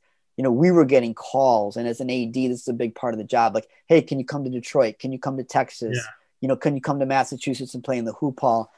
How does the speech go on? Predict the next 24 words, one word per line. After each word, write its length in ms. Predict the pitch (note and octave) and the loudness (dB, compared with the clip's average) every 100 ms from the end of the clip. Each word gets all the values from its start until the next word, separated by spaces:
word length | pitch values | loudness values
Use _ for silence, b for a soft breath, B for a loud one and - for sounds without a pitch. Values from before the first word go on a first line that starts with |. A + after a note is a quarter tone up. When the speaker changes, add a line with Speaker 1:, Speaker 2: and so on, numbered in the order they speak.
| b | b
Speaker 1:
As 160 | C#3 C3 | -2 0
an 80 | |
A 140 | C#3+ D3 | -2 0
D, 180 | C3 G3 | 2 4
you 160 | E3+ | 4
get 180 | E3 D3+ | 4 4
X 220 | D3+ C3+ D#3 | 4 0 -2
amount 240 | C#3 C3 | 0 0
of 60 | B2 | 0
non-conference 640 | B2+ A#2 - A2+ G#2+ F#2+ | 0 -2 -2 -4 -4 -14
games. 460 | - A#2+ G#2 G2+ - _ | -8 -8 -8 -12 -20 _
So 120 | - | 4
I 120 | D3+ | 8
had 220 | F#3 F3+ C3+ | 10 8 6
these 220 | C3+ - | -2 -4
six 300 | - C#3 - | 0 -2 -2
games 680 | A2 D3 C#3 A2 A2 - - | -4 -2 -2 -2 -6 -10 -4
that 240 | B2+ B2 A#2+ | 2 2 2
I 140 | C3 C#3+ | 2 2
was 200 | C3+ A2+ | 2 -4
just 200 | A#2 - | -8 -4
kinda 220 | A#2+ A2 | -4 -2
holding 400 | - B2+ B2 A#2 | 2 2 4 2
on 240 | B2+ C3+ | 2 0